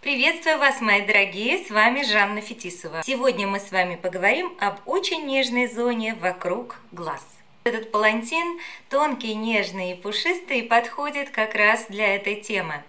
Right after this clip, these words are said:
Когда-то мама связала мне его для того, чтобы я просто не замёрзла на собственной свадьбе.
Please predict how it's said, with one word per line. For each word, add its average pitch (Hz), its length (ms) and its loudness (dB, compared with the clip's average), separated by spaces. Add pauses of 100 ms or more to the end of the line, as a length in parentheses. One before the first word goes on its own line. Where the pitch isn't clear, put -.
(100)
Когда-то 240 400 2
мама 220 300 4
связала 208 580 0
мне 285 160 -6
его 240 180 -2
для 214 160 -2
того, 214 240 -4
чтобы 220 240 -8
я 208 160 2
просто 311 400 0
не 269 160 -2
замёрзла 294 680 4
на 254 180 2
собственной 202 720 -2
свадьбе. 170 640 -4